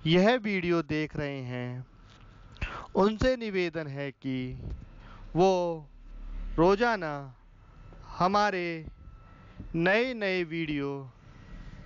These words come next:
देखने के लिए हमारा YouTube चैनल सब्सक्राइब अवश्य करें। सब्सक्राइब का बटन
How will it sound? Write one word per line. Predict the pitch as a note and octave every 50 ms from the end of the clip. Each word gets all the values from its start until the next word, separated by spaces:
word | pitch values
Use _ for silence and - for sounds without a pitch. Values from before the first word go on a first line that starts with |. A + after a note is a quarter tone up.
| - - D#3
देखने | D3 D#3+ G3 A#3 B3 - A#3+ A#3+ A#3 A3
के | F3+ G3+ F3+ D#3+
लिए | D3+ D3 C#3+ C#3 C#3 C#3 C3+ C3+ C3+ C3 - - - - - - - - - - - - - - - - -
हमारा | - E3 E3+ G3 G#3 A3 A3+ A3
YouTube | G#3+ G3+ F#3 F3 D#3 - F3 E3+ E3 D3 _
चैनल | - - D#3 C#3+ C3+ C3+ C3 C3 B2+ B2+ B2+ C3 - - - - - - - - - - - - - -
सब्सक्राइब | - - G3 G3 G3+ F#3+ - - - F#3 F3 F3 F3 F3 - _ - -
अवश्य | D#3 E3 E3+ D#3 - - D#3 C#3+ C3 _ - -
करें। | D#3 D3 C#3 C3 B2+ A#2+ A#2 A#2 A#2 A2+ - - - - - - - - - - - - - - - - - - - - - - - - - - - - - - - -
सब्सक्राइब | - - - G#3 G3+ A3 A3+ - - A#3+ A3+ A3+ A#3+ A3
का | - B3+ A#3
बटन | F3+ F3 E3+ D#3+ - D3+ C#3 C3+ C3 C3 B2+